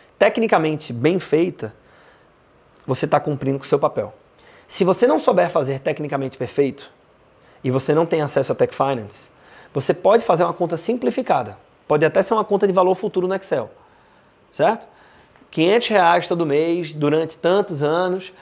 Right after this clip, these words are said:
a uma taxa de tanto. Procura no Google, se você não souber fazer essa conta, mas era pra você saber fazer essa conta, tá?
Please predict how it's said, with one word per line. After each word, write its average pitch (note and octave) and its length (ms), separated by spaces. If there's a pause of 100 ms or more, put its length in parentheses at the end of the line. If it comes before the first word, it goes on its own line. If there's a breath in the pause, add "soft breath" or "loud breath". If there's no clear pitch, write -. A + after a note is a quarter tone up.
(120)
a D3 80
uma D#3+ 120
taxa D3 380
de F3+ 100
tanto. G#3 500 (580 soft breath)
Procura A#3 440
no A3 140
Google, F3 400
se - 80
você D3 200
não D3+ 40
souber D3 220
fazer D3 180
essa D3 160
conta, B2+ 180
mas B2 180
era E3+ 140
pra F#3+ 140
você F3 220
saber E3+ 240
fazer E3 220
essa D#3+ 140
conta, G#2 320
tá? C3+ 200